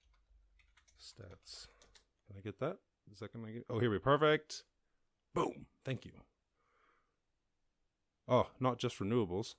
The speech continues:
I want all of the energy, please. Here we go. Okay, so gas is forty-one percent. Okay, yeah, well, they have a lot of gas under the sea, I guess. Wind is thirteen. Nuclear is twenty-two. Huh. I would have never thought that. Coal is seven. Solar is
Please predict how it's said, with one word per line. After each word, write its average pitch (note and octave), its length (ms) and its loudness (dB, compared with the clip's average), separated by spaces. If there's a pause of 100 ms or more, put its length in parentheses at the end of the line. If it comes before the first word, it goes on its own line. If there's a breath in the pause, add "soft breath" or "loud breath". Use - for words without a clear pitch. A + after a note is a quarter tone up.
I A2+ 60 -6
want A#2+ 200 -2
all C3+ 200 2
of G#2+ 60 -6
the F#2+ 100 0
energy, F2 280 -6
please. A2 420 -8 (100)
Here F2+ 120 -4
we D#2 80 -4
go. D#2 120 -14 (260)
Okay, E2 300 -8
so F2 460 -2
gas A#2+ 460 2
is - 180 -6 (260)
forty-one G#2 600 2
percent. D#2+ 500 -6 (120)
Okay, F2+ 300 -4
yeah, D#2+ 240 -4
well, D#2+ 140 -6
they F2 60 -4
have G#2+ 120 -4
a A2 40 -2
lot G#2+ 160 0
of E2+ 60 -4
gas F2+ 280 -6
under F2+ 220 -2
the E2 100 -6
sea, F2+ 280 -4
I E2 60 -10
guess. G2+ 300 -2 (560 loud breath)
Wind D3 340 4
is C#3+ 180 0
thirteen. A2+ 800 0 (200)
Nuclear C#3+ 480 2
is - 100 2
twenty-two. F3 880 0 (120)
Huh. C#4 200 2
I - 440 -20
would B2 100 -8
have C#3+ 80 -4
never C3+ 160 -4
thought C#3 260 4
that. A#2 280 2 (480 soft breath)
Coal C#3 400 6
is C3+ 120 2
seven. A2+ 640 4 (260)
Solar C3+ 520 6
is - 220 0